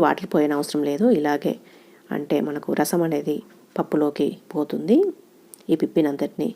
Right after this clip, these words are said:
తీసి పక్కకు పెట్టుకోండి. ఇప్పుడు కొంచెం స్ట్రైనర్కున్న రసంను కూడా తీసి ఇలా ఒకసారి తోడ్చుకొని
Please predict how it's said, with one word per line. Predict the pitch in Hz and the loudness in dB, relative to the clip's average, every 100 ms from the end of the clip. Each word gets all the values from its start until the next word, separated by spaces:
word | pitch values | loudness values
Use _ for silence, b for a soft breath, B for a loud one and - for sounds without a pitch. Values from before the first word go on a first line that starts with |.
| - b b - | -10 b b 0
తీసి | 151 - 143 - _ _ - | 0 0 -4 -6 _ _ -4
పక్కకు | 151 - - | -4 -4 -6
పెట్టుకోండి. | 139 - 151 170 370 427 - _ _ _ _ _ _ _ _ _ _ _ _ _ _ _ _ _ _ _ _ _ _ b b b | -8 -4 -2 6 6 6 -4 _ _ _ _ _ _ _ _ _ _ _ _ _ _ _ _ _ _ _ _ _ _ b b b
ఇప్పుడు | - 151 151 | -2 0 0
కొంచెం | 147 208 | -2 -4
స్ట్రైనర్కున్న | - 190 175 165 151 147 143 - b b b b b | 2 6 6 4 2 0 -2 -10 b b b b b
రసంను | 156 165 156 151 160 | -2 2 0 2 0
కూడా | 143 - - b b _ | -2 -4 -8 b b _
తీసి | 147 143 - 143 - _ _ _ _ 160 | -4 -4 -4 -6 -8 _ _ _ _ -4
ఇలా | 156 202 - _ - 156 | -4 -6 -16 _ -6 -6
ఒకసారి | - 143 156 | -4 -4 0
తోడ్చుకొని | 160 151 - - 151 | 4 4 0 -6 -6